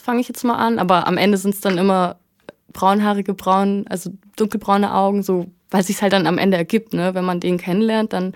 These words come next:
lässt man sich auch drauf ein, weil ich möchte ja dann auch die Person und den Charakter kennenlernen und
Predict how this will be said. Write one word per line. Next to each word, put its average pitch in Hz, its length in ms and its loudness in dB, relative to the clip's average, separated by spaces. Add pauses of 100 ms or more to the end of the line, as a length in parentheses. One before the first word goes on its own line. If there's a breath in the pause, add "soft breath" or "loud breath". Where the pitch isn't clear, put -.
(400 loud breath)
lässt 196 200 0
man 196 100 2
sich 190 180 -4
auch 180 100 -2
drauf - 280 -6
ein, 185 300 0
weil 165 200 0
ich - 120 -8
möchte 190 200 -4
ja 180 40 -4
dann 170 140 -2
auch 175 140 -4
die 190 100 -6
Person 202 440 2
und 185 100 -2
den 175 80 -4
Charakter 185 400 -6
kennenlernen 220 540 -2
und 180 240 -6